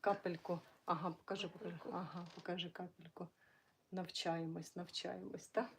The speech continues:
Speaker 1: І зараз, е, ми саме зробимо цю капельку щастя на губах.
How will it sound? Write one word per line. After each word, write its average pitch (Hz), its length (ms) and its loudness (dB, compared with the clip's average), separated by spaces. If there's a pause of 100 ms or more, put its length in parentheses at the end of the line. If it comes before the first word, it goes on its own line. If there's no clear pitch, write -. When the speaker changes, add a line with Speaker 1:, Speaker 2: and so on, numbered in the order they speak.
(720)
Speaker 1:
І 277 140 8
зараз, 202 720 6
е, 175 240 4
ми 226 260 4
саме 254 460 6
зробимо 214 680 6 (120)
цю 233 100 4
капельку 208 580 4
щастя 269 680 0 (520)
на 202 140 2
губах. 208 760 2